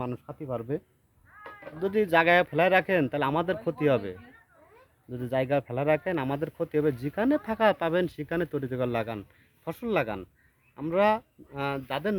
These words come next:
নাই তারাও কিনে খেতে পারবে। আপনারা চেষ্টা করেন সবাই মিলে আমরা দেশটা সুন্দরভাবে গুছায় রাখি।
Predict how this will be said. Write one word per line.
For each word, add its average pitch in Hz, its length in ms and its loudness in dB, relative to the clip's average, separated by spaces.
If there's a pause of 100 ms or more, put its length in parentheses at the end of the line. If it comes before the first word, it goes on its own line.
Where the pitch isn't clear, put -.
নাই 165 160 4 (120)
তারাও 165 260 -2
কিনে 160 260 -4
খেতে 143 160 -6 (100)
পারবে। 90 260 -10 (880)
আপনারা 151 220 -8 (100)
চেষ্টা - 340 -8
করেন 147 280 -2
সবাই 151 260 -6
মিলে 170 180 -4 (200)
আমরা 139 160 -10 (120)
দেশটা 139 240 -14 (120)
সুন্দরভাবে 143 420 -12
গুছায় 143 340 -10
রাখি। 156 180 -16